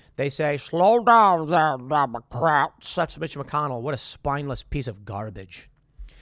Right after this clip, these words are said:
And then what happens is Republicans say, "We're gonna compromise on gun control." Why?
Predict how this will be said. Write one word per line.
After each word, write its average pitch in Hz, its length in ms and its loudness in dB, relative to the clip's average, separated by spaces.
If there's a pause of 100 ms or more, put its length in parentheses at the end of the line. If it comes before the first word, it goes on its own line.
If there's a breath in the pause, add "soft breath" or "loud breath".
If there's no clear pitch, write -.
(440 soft breath)
And 190 220 -4
then 220 260 2
what 208 120 2
happens 208 400 0
is 175 200 -2
Republicans 175 540 -2
say, 165 180 0
"We're 208 160 2
gonna 247 140 2
compromise 170 640 -2
on 143 160 -6
gun 156 200 -4
control." 120 500 -8 (640)
Why? 123 320 -2